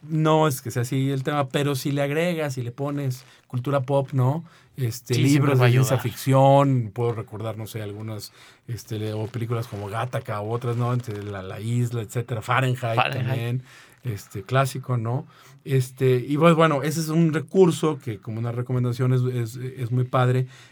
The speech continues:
Speaker 1: para los que, eh, leemos, vemos, este, eh, mucho cine, pues yo creo que es muy, mm, eh, agradecido por los chavos que les recomendemos de plataformas digitales, etcétera, que tengan toda esta parte de, oye, ¿cómo desde mi fin de semana de descanso puedo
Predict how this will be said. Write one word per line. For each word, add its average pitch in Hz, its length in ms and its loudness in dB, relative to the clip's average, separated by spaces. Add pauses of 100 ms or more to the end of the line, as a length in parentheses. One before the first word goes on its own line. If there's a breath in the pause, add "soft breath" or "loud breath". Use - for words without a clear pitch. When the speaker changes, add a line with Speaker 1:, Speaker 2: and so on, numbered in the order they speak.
Speaker 1:
para 110 160 -2
los 107 160 -4
que, 110 220 -6
eh, 113 260 -8
leemos, 127 560 2
vemos, 113 540 -6
este, 104 840 -12
eh, 110 40 -12
mucho 120 240 -4
cine, 143 380 -2 (200 loud breath)
pues 120 140 -2
yo 131 140 4
creo 131 120 0
que 127 140 -4
es 120 120 0
muy, 123 440 4
mm, 104 220 -8 (380)
eh, 107 460 -12 (220)
agradecido 113 580 -2
por 120 140 -8
los 104 140 -12
chavos 113 420 -4
que 101 140 -12
les 98 160 -12
recomendemos 104 580 -8
de 104 140 -10
plataformas 101 600 -12
digitales, 104 460 -10
etcétera, 110 460 -8 (320 loud breath)
que - 120 -8
tengan 123 280 0
toda 123 140 -4
esta 120 160 -6
parte 117 320 -6
de, 113 180 -8
oye, 135 300 -2
¿cómo 143 280 -2
desde 117 360 -4
mi 110 100 -8
fin 131 240 -2
de 139 80 -4
semana 123 480 -2
de 110 140 -10
descanso 113 500 -10
puedo 127 480 -2